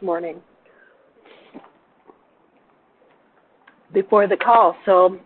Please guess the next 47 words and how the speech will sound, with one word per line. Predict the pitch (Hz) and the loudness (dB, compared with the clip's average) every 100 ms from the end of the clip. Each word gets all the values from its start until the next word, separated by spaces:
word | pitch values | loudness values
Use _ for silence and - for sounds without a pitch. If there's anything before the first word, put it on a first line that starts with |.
| - - | -16 0
here | 214 | 4
we | 226 | 6
are, | 226 240 240 | 6 4 2
and | 185 | 0
I'm, | 180 180 185 175 _ _ _ | -2 -4 -10 _ _ _ _
my | 190 180 185 | -2 -2 0
throat's | 226 190 - _ _ | 0 -2 -4 _ _
starting | 185 185 196 | -4 -2 -4
to | |
drain. | 185 220 202 165 - _ _ _ _ _ - - - - - - - | 0 0 2 -2 -8 _ _ _ _ _ -20 -20 -20 -20 -20 -20 -2
With | 220 196 | 0 2
that | 226 247 208 | 2 2 2
being | 220 214 202 - | 0 0 -4 -2
said, | 185 160 196 254 - - | 2 2 2 -4 -14 -10
at | 175 | -8
the | |
top | - 226 190 | -4 -2 -2
of | - | -2
the | 190 | -2
hour, | 185 202 | 0 0
if | 214 | -2
you | 180 - | -8 -6
scoot | 208 | -2
over | 185 175 180 | 0 -2 -4
to | 170 | -4
Facebook, | 208 185 - 190 - | -2 -2 -2 -8 -6
One | 185 185 190 | -6 -8 -8
Team | 220 190 180 | -8 -8 -2
Global | 190 180 185 | 0 2 4
Live, | 185 175 208 | 4 2 0
one | 190 185 | -4 -4
of | 165 | -2
our | 170 | -2
leaders | 165 180 190 185 | 2 0 0 -2
will | 165 | -6
be | 160 - | -6 -8
sharing | 170 165 - | -8 -8 -8
some | 160 | -10
information | - 165 151 160 185 - | -10 -12 -10 -8 -4 -4
with | 175 160 | -4 -2
you | 180 165 180 _ - - - - | 0 0 -4 _ -20 -20 -20 -6
on | 185 | -4
how | 196 180 | -2 0
to | 175 | 0
build | 160 175 165 | 2 0 0
a | |
new | 180 | -2